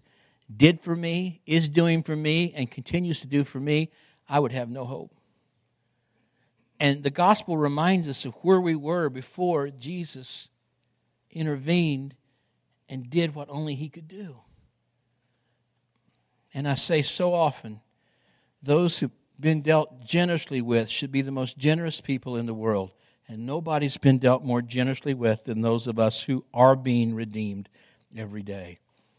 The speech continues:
So you, you can cut some people some slack in your life, all right? People who rub you the wrong way, people who mouth off to you, people who irritate you,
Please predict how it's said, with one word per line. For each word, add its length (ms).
So 180
you, 360
you 160
can 140
cut 240
some 160
people 320
some 160
slack 420
in 140
your 140
life, 360
all 120
right? 280
People 220
who 160
rub 200
you 120
the 100
wrong 240
way, 260
people 340
who 300
mouth 300
off 280
to 60
you, 320
people 300
who 100
irritate 600
you, 260